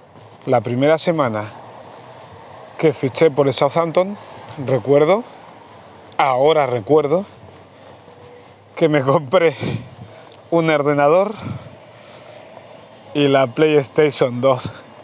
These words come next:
con el Pro Evolution. Fue automático.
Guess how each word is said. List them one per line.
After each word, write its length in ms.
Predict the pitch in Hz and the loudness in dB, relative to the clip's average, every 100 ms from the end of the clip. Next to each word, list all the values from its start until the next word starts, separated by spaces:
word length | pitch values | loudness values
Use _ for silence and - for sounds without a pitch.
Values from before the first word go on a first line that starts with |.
| - - - | -20 -20 -4
con 200 | 151 135 | -2 0
el 100 | 127 | -2
Pro 240 | 117 143 139 | 0 2 2
Evolution. 720 | 127 120 127 - 113 110 110 - - - - - - - - - - - - - - | 2 0 0 -2 -6 -8 -12 -18 -20 -20 -20 -20 -20 -20 -20 -20 -20 -20 -20 -20 -4
Fue 160 | 151 156 | 2 4
automático. 840 | 156 139 131 139 120 104 104 | 4 2 0 0 -2 -6 -8